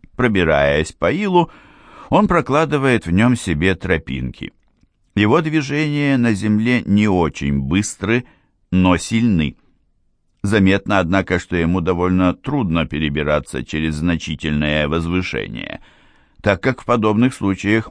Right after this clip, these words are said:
он приподнимает переднюю часть туловища и подвигается вперёд с помощью хвоста,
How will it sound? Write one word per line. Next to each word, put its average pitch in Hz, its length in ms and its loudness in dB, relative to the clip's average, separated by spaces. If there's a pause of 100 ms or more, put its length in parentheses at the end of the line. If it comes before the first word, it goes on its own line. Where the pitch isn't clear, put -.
он 110 260 2
приподнимает 95 800 2
переднюю 73 540 -2
часть - 340 -8
туловища 135 640 -2 (440)
и 123 60 2
подвигается 147 800 0
вперёд 139 420 0
с - 40 -20
помощью 143 440 -2
хвоста, 147 640 -4